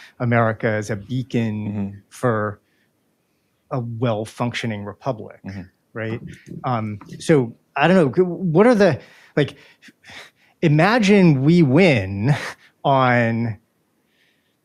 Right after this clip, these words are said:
Speaker 1: Yemen
Speaker 2: Mm-hmm.
Speaker 1: and Syria and Iraq and whatever else that you think that, you know,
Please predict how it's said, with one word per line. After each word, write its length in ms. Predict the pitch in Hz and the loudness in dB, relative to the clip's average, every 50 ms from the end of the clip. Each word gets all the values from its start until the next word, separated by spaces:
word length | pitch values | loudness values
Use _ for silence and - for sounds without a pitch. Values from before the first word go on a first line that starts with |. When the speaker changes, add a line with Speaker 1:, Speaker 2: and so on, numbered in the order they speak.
| _ - | _ -16
Speaker 1:
Yemen 840 | 117 107 104 117 107 110 117 113 107 107 107 107 107 107 104 101 | -12 -6 -4 -2 -2 -2 -2 -2 -2 -4 -4 -4 -4 -4 -4 -6
Speaker 2:
Mm-hmm. 160 | 104 110 110 120 | -6 -8 -8 -6
Speaker 1:
and 540 | 117 113 104 104 101 101 101 101 101 95 | -6 -6 -4 -4 -4 -6 -6 -8 -8 -10
Syria 720 | - - - - - - 135 123 113 110 110 104 104 110 107 | -12 -16 -16 -14 -8 -4 -2 -2 0 0 0 0 0 0 -2
and 80 | 107 107 | -2 -6
Iraq 600 | 104 104 113 107 107 107 107 110 107 - - - | -6 -6 -4 -4 -2 -2 -4 -4 -6 -8 -8 -6
and 500 | 117 110 104 101 101 98 95 92 - - _ _ | -6 -6 -6 -6 -8 -10 -10 -12 -14 -18 _ _
whatever 440 | - 120 117 131 127 123 113 120 113 | -6 -4 -2 0 0 0 -2 -4 -6
else 300 | 107 110 120 120 - - | -4 -6 -6 -8 -10 -12
that 120 | - 131 | -12 -12
you 120 | 113 117 117 | -12 -12 -12
think 220 | - - 120 98 | -8 -8 -8 -6
that, 80 | - 123 | -6 -6
you 80 | 113 101 | -6 -6
know, 100 | 101 | -8